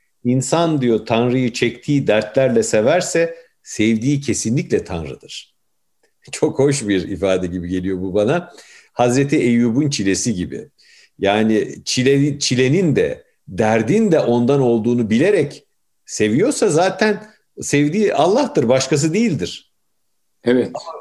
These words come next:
Speaker 1: O-, onunla bir pazarlığa oturup, "Bana sadece iyi şeyler gönder. Ee, hayır senden, e, olsun ama ben şerri istemiyorum.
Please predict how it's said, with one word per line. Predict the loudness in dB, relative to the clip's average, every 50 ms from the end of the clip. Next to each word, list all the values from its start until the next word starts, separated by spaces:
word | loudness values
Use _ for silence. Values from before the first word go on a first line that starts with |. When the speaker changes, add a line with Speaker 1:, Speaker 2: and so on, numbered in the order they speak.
| -2
Speaker 1:
O-, | 0 0 2
onunla | 2 2 2 2 0 2 2 2 2
bir | 2 0 0 0
pazarlığa | 0 2 2 2 2 2 4 2 2 2 2 2
oturup, | 0 0 0 0 0 2 2
"Bana | 2 2 2 2
sadece | 2 2 2 2 2 0 0 -2 -2
iyi | -2 -2 -2 -2 -2
şeyler | -2 0 0 2 2 2 2 2
gönder. | 2 2 2 2 2 2 2 2 2 0 -2 -6 -16 -20 -20 -20 -20 _ _ _ -2
Ee, | 0 2 2 2 2 2 2 0 0 -2 -4 -8 -20 _ _ _
hayır | -2 0 2 4 4 4 2
senden, | 0 0 2 2 2 4 4 2 2 2 2 0 0
e, | 2 2 2 2 2 2 2 2 2 0 -2 -4
olsun | -2 0 2 2 2 0 -2 0
ama | 0 2 2 2
ben | 2 2 2
şerri | 0 2 2 2 2 2 2 0
istemiyorum. | 0 -2 -2 0 0 2 2 4 2 2 2 0 -2 -4 -6 -14